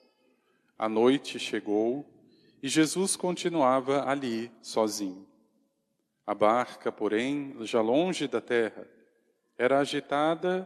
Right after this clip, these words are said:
pelas ondas, pois o vento era contrário. Pelas três horas da manhã, Jesus veio até os discípulos, andando sobre o mar.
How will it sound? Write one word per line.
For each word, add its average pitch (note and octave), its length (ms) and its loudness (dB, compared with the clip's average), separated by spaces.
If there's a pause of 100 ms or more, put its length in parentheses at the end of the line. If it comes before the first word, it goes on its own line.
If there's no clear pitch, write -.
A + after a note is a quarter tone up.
(140)
pelas A2 340 2
ondas, D#3+ 640 -2 (520)
pois C#3 260 2
o D#3 60 -2
vento B2+ 480 -2
era G#2 240 0
contrário. G#2 680 -6 (1400)
Pelas F3 280 0
três F3+ 320 4
horas D#3+ 420 4
da B2 100 2
manhã, B2 480 -2 (380)
Jesus C3 420 -2
veio E3 320 2
até D3 160 0
os C3 200 0
discípulos, A#2 960 -2
andando C3+ 580 0
sobre C3+ 420 -2
o A2+ 60 -2
mar. A#2+ 320 -2